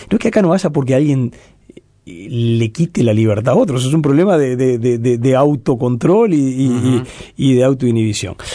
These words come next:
Speaker 1: Entonces, este, bueno, este, este libro justamente es un intento de, de,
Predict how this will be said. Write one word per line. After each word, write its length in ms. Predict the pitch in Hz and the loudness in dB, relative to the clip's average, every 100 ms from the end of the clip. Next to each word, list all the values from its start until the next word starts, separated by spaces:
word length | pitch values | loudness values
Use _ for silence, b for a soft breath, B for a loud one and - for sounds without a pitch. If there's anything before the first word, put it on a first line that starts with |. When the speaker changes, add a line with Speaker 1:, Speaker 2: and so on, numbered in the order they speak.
| B B - | B B -14
Speaker 1:
Entonces, 540 | - 180 - 233 220 | -8 -4 -2 0 2
este, 420 | 214 185 160 147 | 0 0 0 0
bueno, 300 | 156 269 240 | 0 0 0
este, 200 | 240 - | 0 -2
este 160 | 190 220 | -4 0
libro 200 | 214 214 | 2 2
justamente 600 | 190 196 175 180 180 170 | 0 0 0 2 2 0
es 220 | 170 - | 0 -4
un 320 | - 143 143 151 | -10 -4 0 2
intento 640 | 147 131 156 147 143 135 | 2 2 0 0 0 0
de, 240 | 117 110 110 | 0 -2 -2
de, 400 | 110 104 87 | -2 -4 -6